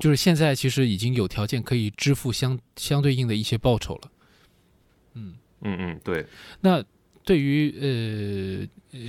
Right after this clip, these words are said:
Speaker 1: 你这个团队来说，
Speaker 2: <laughs>
Speaker 1: 其实还有个好处，就是巴洛克音乐可能不像，就是可能室内乐的话，如果是固定写了谱子，这个是个五重奏，那就这个五个人是缺一不可。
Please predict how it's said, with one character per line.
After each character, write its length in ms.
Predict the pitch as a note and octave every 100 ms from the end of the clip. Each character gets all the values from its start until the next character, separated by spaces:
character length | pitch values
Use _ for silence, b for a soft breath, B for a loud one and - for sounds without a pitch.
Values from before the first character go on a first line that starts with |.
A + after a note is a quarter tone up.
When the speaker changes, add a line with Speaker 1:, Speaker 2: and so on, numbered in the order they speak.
| A2+ A2
Speaker 1:
你 120 | G2+
这 180 | - B2+
个 60 |
团 200 | A#2+ G#2+
队 160 | A#2 C3+
来 120 | A2+
说， 120 | C3
Speaker 2:
<laughs> 20 |
Speaker 1:
其 140 | A#2 B2
实 60 |
还 140 | B2+ B2+
有 80 | C3
个 80 |
好 260 | - - F2
处， 180 | - D3
就 140 | B2
是 380 | G#2+ A#2 G#2 G2+
巴 160 | D3+ D#3+
洛 80 |
克 100 | D3+
音 100 | B2
乐 140 | C3 B2
可 120 | -
能 120 | G#2
不 220 | A2 G#2
像， 400 | A2 D#3+ C3 G#2+
就 140 | G#2 A#2
是 220 | A#2+ G#2 B B B B
可 100 | B2
能 140 | C3+
室 160 | - A2+
内 100 | C3+
乐 160 | D#3
的 80 | C3
话， 160 | B2+ A2+
如 140 | B2
果 120 | B2+
是 140 | A2 -
固 180 | E3
定 140 | C#3+ C3+
写 140 | A2
了 80 | G#2+
谱 180 | - G2+
子， 120 | A#2
这 120 | C#3+
个 60 | B2
是 100 | -
个 100 | B2+
五 160 | A2+ F#2
重 200 | G2 A2+
奏， 200 | C3 A2
那 180 | A#2
就 140 | A#2 C#3
这 160 | F3
个 80 | C#3+
五 140 | A#2+ G2
个 120 | B2
人 120 | A#2
是 100 | A#2
缺 200 | - C3+
一 80 | B2+
不 140 | A#2
可。 240 | - -